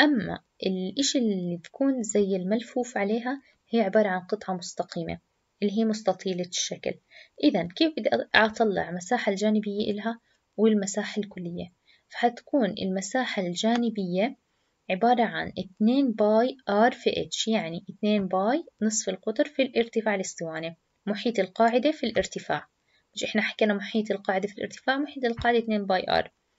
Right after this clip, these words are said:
تمام، هلا عندي هون، آه، مساحة الجانب، المساحة الكلية، فهي عبارة عن المساحة الجانبية زائد مساحة القاعدة، يعني مساحتها الجانبية اثنين باي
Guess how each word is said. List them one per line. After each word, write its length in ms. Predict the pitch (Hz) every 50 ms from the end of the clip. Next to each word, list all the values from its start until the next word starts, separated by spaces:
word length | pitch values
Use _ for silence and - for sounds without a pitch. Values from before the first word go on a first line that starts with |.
| _ _ _ _ - - - _ _ _ _ -
تمام، 340 | - 254 220 180 160 175 - - _ _ _ _ _ _
هلا 220 | - 220 226 233
عندي 400 | 240 247 302 349 349 294 277 269
هون، 420 | 247 240 220 202 196 226 285 285 - _ _ _ _ _ _ _ _ _ _ _ _ _ _ _ _ - - _ - -
آه، 260 | 208 202 190 196 190
مساحة 480 | 190 202 208 - - 294 294 - - 233
الجانب، 560 | 202 196 208 233 247 254 247 240 233 214 208
المساحة 420 | 208 196 196 202 - 262 - 247
الكلية، 540 | 226 233 233 202 190 180 170 175 202 269 - - _ _ _ _ _ _
فهي 320 | - 320 269 226 208 190
عبارة 360 | 185 190 196 247 247 233 226 226
عن 360 | 214 214 202 180 165 170 170 - _ _ _ _ _ _
المساحة 540 | 208 208 196 208 208 - - 277 269 - 202
الجانبية 580 | 185 175 196 220 240 240 247 226 247 247 262 247
زائد 280 | 208 240 233 220 202
مساحة 300 | 202 196 - 226 214 - -
القاعدة، 600 | 208 190 190 - - 170 156 160 156 156 175 175 - _ _ _ _ _ _ _ _ -
يعني 360 | 220 208 180 175 175 175 - _ -
مساحتها 520 | 202 196 - 254 240 - 254 240 - - 196
الجانبية 520 | 185 196 208 208 208 202 196 190 185 185
اثنين 400 | 180 180 - 214 220 214 190 180
باي 480 | 175 185 - 190 190 185 175 170 170